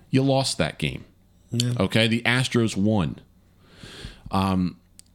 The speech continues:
Speaker 1: Greinke, you know, as, as a sports fan, okay, let's take the anxiety and everything out of it. Okay, you know, there are many people out there who, who believe that Greinke does not thrive well in the postseason.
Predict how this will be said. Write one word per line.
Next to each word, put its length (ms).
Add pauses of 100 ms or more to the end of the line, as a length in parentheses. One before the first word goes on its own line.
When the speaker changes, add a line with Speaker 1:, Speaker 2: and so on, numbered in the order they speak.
Speaker 1:
Greinke, 500
you 140
know, 100
as, 220
as 240
a 60
sports 560
fan, 320 (300)
okay, 220
let's 160
take 280
the 140
anxiety 500
and 80
everything 380
out 180
of 100
it. 120 (320)
Okay, 400 (720)
you 120
know, 160
there 200
are 60
many 240
people 380
out 240
there 180
who, 360 (100)
who 180
believe 460
that 220
Greinke 480
does 200
not 560
thrive 680
well 580 (300)
in 160
the 80
postseason. 760